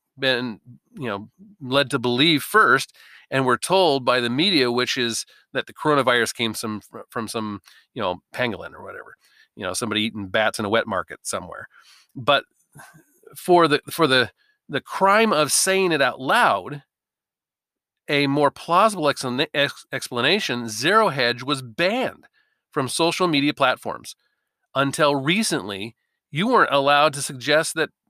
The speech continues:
covid might even be man-made. Why? Well, the fact checkers wouldn't allow it.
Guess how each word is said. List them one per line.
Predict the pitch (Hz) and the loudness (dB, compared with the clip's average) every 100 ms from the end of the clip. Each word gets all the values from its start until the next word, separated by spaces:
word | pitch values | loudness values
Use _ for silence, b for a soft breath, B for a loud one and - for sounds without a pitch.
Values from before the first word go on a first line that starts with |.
| _ _ 147 | _ _ -18
covid | - 175 170 151 | -4 -2 -2 0
might | 151 170 165 | 0 0 -2
even | 170 175 165 170 | -10 -10 -4 -4
be | 180 | -2
man-made. | 170 175 190 196 165 165 269 202 - - _ _ _ _ | -2 0 2 0 0 -2 -2 -6 -12 -20 _ _ _ _
Why? | 110 104 107 120 190 285 - _ _ _ _ | -12 0 2 4 2 -2 -10 _ _ _ _
Well, | 139 156 247 - | -2 -2 -4 -10
the | - | -6
fact | 165 214 - | 0 0 0
checkers | 160 147 165 151 | 0 2 0 -2
wouldn't | 135 156 196 | -4 -4 -4
allow | 202 226 285 | -4 -2 -2
it. | - - | -6 -12